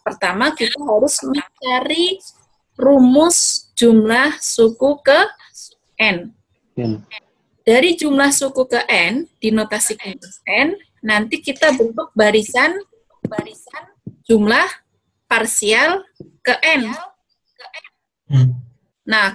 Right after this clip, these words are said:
Speaker 1: kemudian dari jumlah parsial ke N, itu nanti kita cari apanya?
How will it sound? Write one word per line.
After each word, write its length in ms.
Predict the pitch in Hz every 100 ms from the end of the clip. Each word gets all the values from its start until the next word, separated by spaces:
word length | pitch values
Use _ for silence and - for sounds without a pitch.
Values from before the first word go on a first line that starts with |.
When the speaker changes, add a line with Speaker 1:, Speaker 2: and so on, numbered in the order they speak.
| -
Speaker 1:
kemudian 800 | 233 240 233 349 285 202 240 359 247
dari 320 | 226 226 214
jumlah 400 | 240 277 349 359
parsial 560 | 285 277 262 240 233
ke 80 | 233 - 185
N, 320 | 180 214 320 415 - _ - -
itu 180 | 466 233
nanti 560 | 214 190 202 262 359 466 _ _ _
kita 320 | - 233 277 294
cari 240 | 285 294
apanya? 400 | 339 415 392